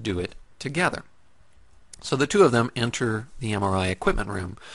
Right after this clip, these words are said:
which, with its fans and pumps and all of the stuff making noise, <clears throat> as soon as they step in, they are acoustically separated from everything else that occurs in the facility.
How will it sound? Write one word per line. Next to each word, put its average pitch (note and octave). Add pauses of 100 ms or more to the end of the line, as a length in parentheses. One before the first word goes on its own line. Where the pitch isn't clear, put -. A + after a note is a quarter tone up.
(220)
which, -
with -
its -
fans F#2+
and F#2
pumps -
and F2+
all B2
of G2+
the G2
stuff -
making F2+
noise, - (120)
<clears throat> G#3+
as B2
soon E3+
as D3+
they A2+
step -
in, C#3+ (360)
they B2+
are A2+
acoustically -
separated - (100)
from A2
everything B2
else G2+
that A2
occurs G2
in G#2+
the G2+
facility. -